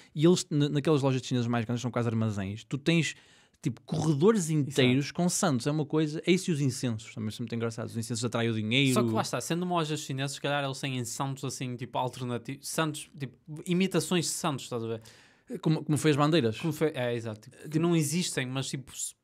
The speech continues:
Speaker 2: são plausíveis, estás a ver?
Speaker 1: É, mas, ok, tipo um
Speaker 2: São,
Speaker 1: São Raul.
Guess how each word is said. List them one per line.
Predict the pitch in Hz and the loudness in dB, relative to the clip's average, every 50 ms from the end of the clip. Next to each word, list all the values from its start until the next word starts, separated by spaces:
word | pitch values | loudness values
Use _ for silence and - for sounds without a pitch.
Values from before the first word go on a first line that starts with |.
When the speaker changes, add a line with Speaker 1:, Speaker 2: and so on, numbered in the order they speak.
| _ _ _ _ _ | _ _ _ _ _
Speaker 2:
são | - 175 - - 180 | -10 -6 -4 -4 -4
plausíveis, | 160 - 180 170 165 131 131 156 190 185 165 127 117 110 | -2 2 4 4 4 4 2 2 2 2 0 -2 -4 -6
estás | - - 120 113 | -8 -10 -8 -6
a | - | -4
ver? | - | -4
Speaker 1:
É, | 165 | -4
mas, | 160 151 170 156 - - - | -6 -6 -6 -6 -6 -4 -2
ok, | - 143 - 185 190 165 | -2 -2 2 4 4 4
tipo | - 147 127 123 139 135 | 4 2 0 2 2 2
um | 143 139 135 135 131 127 127 127 127 123 123 123 120 | 4 4 4 4 4 2 2 0 0 0 -2 -4 -4
Speaker 2:
São, | 117 - 170 170 170 175 | -2 2 2 4 4 2
Speaker 1:
São | 175 175 156 139 | 2 2 2 4
Raul. | 123 135 131 135 151 156 143 127 | 4 6 6 6 6 4 4 2